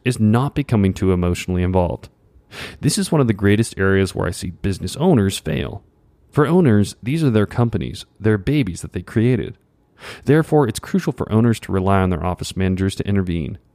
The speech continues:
Managers must be aware of their triggers and set boundaries with employees. They must make expectations clear without getting visibly upset or overly involved. Lastly, I would like to discuss the practice of daily huddles and team meetings.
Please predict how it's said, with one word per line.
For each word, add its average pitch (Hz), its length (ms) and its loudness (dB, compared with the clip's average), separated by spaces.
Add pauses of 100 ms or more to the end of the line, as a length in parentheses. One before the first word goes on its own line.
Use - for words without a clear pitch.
(580)
Managers 151 580 2
must 104 180 -2
be 104 120 0
aware 98 240 4
of 90 80 0
their 78 120 -8
triggers 110 560 -4
and 110 100 0
set - 240 -2
boundaries 107 440 0
with 101 120 -2
employees. 95 640 -4 (500)
They 110 100 2
must 127 240 2
make 120 200 2
expectations - 640 -6
clear 147 420 0
without 143 280 -2
getting 135 200 0
visibly 104 340 0
upset 127 380 -4
or 123 320 2
overly 127 320 4
involved. 107 460 0 (920)
Lastly, 156 480 0 (120)
I 131 60 2
would 147 120 2
like 147 140 0
to - 100 -14
discuss 120 400 -2
the - 80 -10
practice - 480 -2
of 90 100 -12
daily 107 260 2
huddles 95 360 0
and 98 120 2
team 95 220 0
meetings. 101 460 0